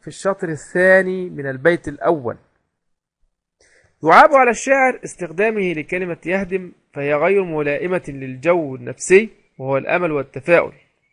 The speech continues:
ويرى النقاد أن كلمة عابثا لا تتفق مع الجو النفسي، لأن العبث وضع الشيء بغير نظام وفيه إهمال،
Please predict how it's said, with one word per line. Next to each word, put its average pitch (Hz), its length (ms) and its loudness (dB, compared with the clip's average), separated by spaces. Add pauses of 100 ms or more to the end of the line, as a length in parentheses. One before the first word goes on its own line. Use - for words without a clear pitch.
(480)
ويرى 233 520 6 (400)
النقاد 202 520 2
أن 165 320 -6
كلمة 214 480 -2
عابثا 160 480 -2
لا 160 320 -6
تتفق 180 500 -12
مع 127 160 -8
الجو 160 360 -2
النفسي، 135 500 -6 (220)
لأن 135 280 -4
العبث 170 480 0 (640)
وضع 214 240 8
الشيء 240 400 2
بغير 208 400 0
نظام 226 460 0
وفيه 196 520 -6
إهمال، 160 320 0